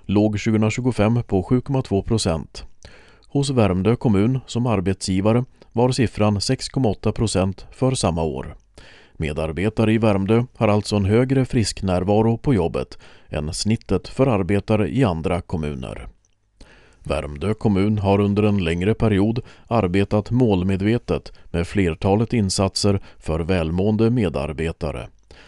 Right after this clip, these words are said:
Man har bland annat prioriterat pågående rehabiliteringsärenden och tidiga insatser vid upprepad korttidssjukfrånvaro.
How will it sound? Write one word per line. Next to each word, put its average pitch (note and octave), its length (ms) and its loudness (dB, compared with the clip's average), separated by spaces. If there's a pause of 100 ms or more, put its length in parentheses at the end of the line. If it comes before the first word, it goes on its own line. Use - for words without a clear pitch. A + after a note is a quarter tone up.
(160)
Man D#2+ 240 -6
har E2 200 -2
bland F2 260 0
annat F2 360 -2
prioriterat G2+ 800 0
pågående G#2+ 640 2
rehabiliteringsärenden G#2 1400 0 (280)
och E2 400 -2
tidiga G2+ 420 0
insatser G2+ 720 0 (320)
vid F2+ 240 0
upprepad G#2+ 720 2
korttidssjukfrånvaro. E2+ 1600 -2